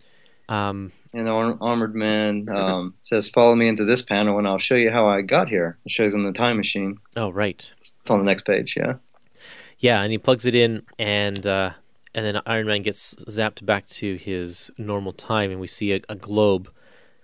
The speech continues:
Speaker 1: and it says, "There's a Howard Johnson motor inn near you,"
Speaker 2: <laughs>
Speaker 1: and we see all of the stars on the maps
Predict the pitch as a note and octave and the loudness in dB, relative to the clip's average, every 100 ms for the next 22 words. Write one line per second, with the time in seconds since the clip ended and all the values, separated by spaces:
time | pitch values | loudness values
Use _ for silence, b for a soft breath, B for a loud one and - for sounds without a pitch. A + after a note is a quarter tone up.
0 | b G#2+ G2 F2 G#2+ G2+ F#2+ G#2 G2 F#2 | b -8 -6 -2 0 2 2 0 0 2
1 | C3 C#3+ C3 - C3 C#3 B2+ A#2 A#2 B2+ | 4 4 4 2 2 0 -4 0 2 4
2 | A#2+ B2 B2 A2+ B2+ A#2+ A2 B2 A#2 G2+ | 4 2 0 -2 0 0 2 4 6 4
3 | F#2 - - - G#2+ G#2 - A#2 A2 A#2 | 2 0 -2 -6 -4 -4 -4 -2 0 2
4 | A#2+ B2 G#2 - - G#2 G#2+ A#2 - - | 2 2 0 -4 0 4 4 4 0 -8
5 | A2 G2+ G2+ A2+ - | -6 -4 -2 -2 -6